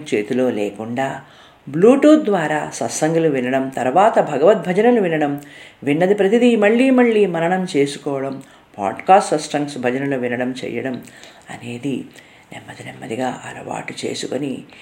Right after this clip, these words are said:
ఈ టెక్నాలజీ డెవలప్‌మెంట్‌ని సక్రమమైన మార్గంలో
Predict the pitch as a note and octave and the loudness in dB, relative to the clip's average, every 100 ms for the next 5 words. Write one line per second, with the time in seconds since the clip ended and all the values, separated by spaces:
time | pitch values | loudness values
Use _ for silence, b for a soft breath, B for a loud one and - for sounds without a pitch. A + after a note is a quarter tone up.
0 | B B C3 A2+ - A2+ - F#3 G3 F#3 | B B -20 -18 -16 -16 -6 -2 0 0
1 | D#3+ C#3+ B2+ A#2+ B2 B2+ C3+ C#3+ E3 D3+ | -2 -4 -6 -8 -10 -8 -8 -6 -4 -6
2 | C#3 B B - G#3 G#3+ C#4+ C#4 A#3+ G3+ | -6 B B 0 0 4 4 6 4 2
3 | F3 D3 B2+ B2+ B2+ C3+ C#3+ | 0 -2 -4 -6 -4 -2 -4